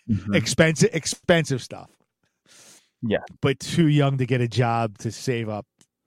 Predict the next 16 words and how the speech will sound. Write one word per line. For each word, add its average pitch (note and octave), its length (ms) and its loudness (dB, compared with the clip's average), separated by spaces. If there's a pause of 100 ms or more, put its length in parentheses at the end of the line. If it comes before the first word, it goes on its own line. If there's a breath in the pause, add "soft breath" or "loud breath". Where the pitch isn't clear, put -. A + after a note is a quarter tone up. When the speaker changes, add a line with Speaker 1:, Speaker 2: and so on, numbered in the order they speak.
(380)
Speaker 2:
for C#3+ 140 -12
me C3 260 -6
to A#2+ 80 -10
buy F#2 340 -18
it. F2 80 -20 (240)
Speaker 1:
Right. F#2 80 -10 (600 soft breath)
Speaker 2:
I B2 60 -12
feel A#2+ 100 -4
Speaker 1:
Right. - 80 4
Speaker 2:
like - 140 0
I D#3 60 -4
was C#3 140 -6
in C#3+ 80 -8
that C#3 160 -6
limbo C3 520 -8
age. G2+ 540 -18